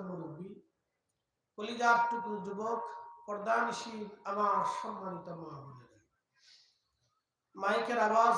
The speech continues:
যত দূর পর্যন্ত যাচ্ছে, আমি সকলকে মোবারকবাদ জানাই। শুকরিয়া করি সেই রবের আসমানে, যিনি বহু মানুষের ভিড়ে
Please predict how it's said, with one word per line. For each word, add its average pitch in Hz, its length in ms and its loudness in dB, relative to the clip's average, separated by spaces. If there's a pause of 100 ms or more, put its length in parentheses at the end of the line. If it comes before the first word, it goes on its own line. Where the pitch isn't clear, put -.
যত 220 160 -4 (120)
দূর 226 160 -4 (120)
পর্যন্ত 220 440 -6 (200)
যাচ্ছে, 202 460 -2 (280)
আমি 208 140 -6 (160)
সকলকে 247 520 -10 (140)
মোবারকবাদ 170 640 -2 (120)
জানাই। 131 280 -14 (1200)
শুকরিয়া 285 440 -2 (120)
করি 269 180 0 (100)
সেই 254 240 -4
রবের 220 300 4
আসমানে, 214 540 6 (400)
যিনি - 220 12 (100)
বহু - 180 12 (160)
মানুষের 202 400 6 (120)
ভিড়ে 180 280 -4